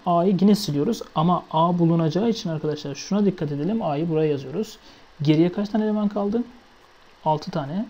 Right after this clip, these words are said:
Kaç tane boşluğum var burada? İki tane. O zaman bizim cevabımız altının ikili kombinasyonu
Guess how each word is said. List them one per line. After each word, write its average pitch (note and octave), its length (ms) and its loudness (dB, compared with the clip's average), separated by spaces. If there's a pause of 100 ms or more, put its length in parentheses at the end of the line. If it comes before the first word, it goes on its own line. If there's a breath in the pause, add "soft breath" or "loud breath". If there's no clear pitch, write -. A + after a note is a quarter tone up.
Kaç F#3+ 200 -2
tane G3 220 0
boşluğum E3 320 -2
var D#3 140 -4
burada? F#3 260 -6
İki F#3+ 160 -8
tane. C#3 240 -8
O D3 120 -6
zaman D3+ 220 -4
bizim C#3 200 -6
cevabımız D#3 680 -4
altının D#3 400 -6
ikili E3+ 260 -6
kombinasyonu F#3 680 -2